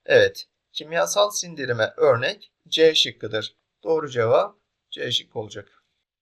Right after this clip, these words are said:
Yirmi ikinci soru. Tabloda farklı kişilere ait kan grupları verilmiştir. Buna göre bu kişilerin kan alışverişleriyle ilgili aşağıdakilerden hangisi doğrudur? Yirmi ikinci soru. Tabloda farklı kişilere ait kan grupları verilmiştir. Buna göre bu kişilerin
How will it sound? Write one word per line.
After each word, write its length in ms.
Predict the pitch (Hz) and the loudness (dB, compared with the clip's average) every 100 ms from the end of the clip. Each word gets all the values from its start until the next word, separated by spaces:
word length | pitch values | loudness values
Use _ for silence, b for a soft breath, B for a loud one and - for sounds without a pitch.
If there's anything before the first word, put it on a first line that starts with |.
| _ | _
Yirmi 320 | - 160 180 214 | 0 0 0 -6
ikinci 360 | 202 214 220 | -8 -6 -6
soru. 340 | 214 123 160 - | -4 -4 -4 -2
Tabloda 440 | 170 180 202 220 | -4 -2 -4 -4
farklı 380 | 220 190 - 220 | 0 0 0 -4
kişilere 360 | - 196 180 | 0 0 2
ait 280 | 175 170 214 | 4 4 2
kan 260 | - 190 185 | -4 -4 -2
grupları 400 | 147 - 143 196 | -10 0 0 0
verilmiştir. 600 | 147 127 123 - 92 - _ _ _ | -2 -2 -6 -8 -8 -12 _ _ _
Buna 180 | 123 156 | -4 -2
göre 320 | 214 143 113 | 0 2 2
bu 60 | 87 | -2
kişilerin 580 | - - 156 147 214 _ | -4 -2 2 0 -2 _
kan 240 | - 185 - | -4 -4 -4
alışverişleriyle 840 | 156 160 151 143 165 160 170 139 | -8 -6 -8 -2 -2 0 -8 -8
ilgili 300 | 107 135 - | -10 -8 -10
aşağıdakilerden 640 | - - 165 170 147 131 165 | -10 -8 -8 -4 -4 -4 -6
hangisi 520 | 165 117 - 196 - | -8 -8 -10 -12 -2
doğrudur? 400 | 202 110 101 101 _ _ _ _ - | 0 0 -2 -10 _ _ _ _ -6
Yirmi 260 | 156 180 | -6 -6
ikinci 300 | 196 220 220 | -10 -10 -10
soru. 360 | 220 120 113 - | -4 -4 -4 -6
Tabloda 560 | 170 196 196 196 220 _ | -4 -2 -2 -2 -4 _
farklı 340 | 160 160 190 | 2 2 -2
kişilere 360 | - - 165 170 | 0 0 2 4
ait 260 | 113 113 | 2 0
kan 240 | - 180 175 | -8 -8 -8
grupları 460 | 131 - 127 - 143 | -8 4 4 4 -4
verilmiştir. 640 | 139 135 131 127 - 101 | -2 -2 -2 -8 -8 -10
Buna 180 | 156 196 | -8 -8
göre 260 | 175 113 113 | 0 0 0
bu 60 | |
kişilerin 580 | - - - 131 202 _ | -8 -6 -2 -2 -4 _